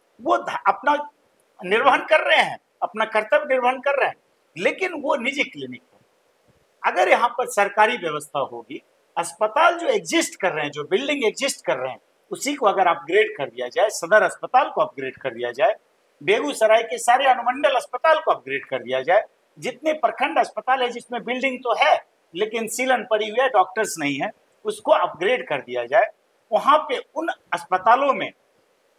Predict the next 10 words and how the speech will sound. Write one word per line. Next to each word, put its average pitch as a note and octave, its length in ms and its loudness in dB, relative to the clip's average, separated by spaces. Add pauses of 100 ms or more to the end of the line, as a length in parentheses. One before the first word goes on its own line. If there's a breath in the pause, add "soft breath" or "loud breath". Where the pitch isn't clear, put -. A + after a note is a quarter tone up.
(160)
कम C#4+ 160 4
से D#4 140 -12
कम A#3+ 240 2
ढाई, F3+ 220 0
ढाई C4 140 6
सौ A3+ 200 -4
बेड A3+ 340 -2
का F3+ 100 6
अगर F3 400 0
जो D#3 300 -4